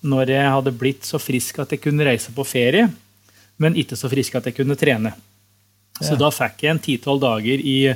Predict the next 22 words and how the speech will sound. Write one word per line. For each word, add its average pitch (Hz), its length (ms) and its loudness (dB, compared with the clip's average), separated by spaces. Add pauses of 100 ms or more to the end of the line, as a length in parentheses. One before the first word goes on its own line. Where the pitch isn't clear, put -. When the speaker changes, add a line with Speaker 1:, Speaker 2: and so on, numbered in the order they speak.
(520)
Speaker 1:
i, 139 140 2 (340)
i 139 80 6
Libanon, 143 580 4
da, 202 200 8
av 156 100 6
alle 139 180 4
plasser, 180 320 2
men, 208 220 4
men, 175 180 4
eh, 160 220 4
i 160 80 6
varmere 139 400 6
strøk 180 420 2
og 151 160 4
i, 147 120 4
i 147 240 2 (560)
omgivelser 139 680 4
som 160 80 4
gjorde 135 160 6
at 120 80 0
det 151 80 4
var 147 80 4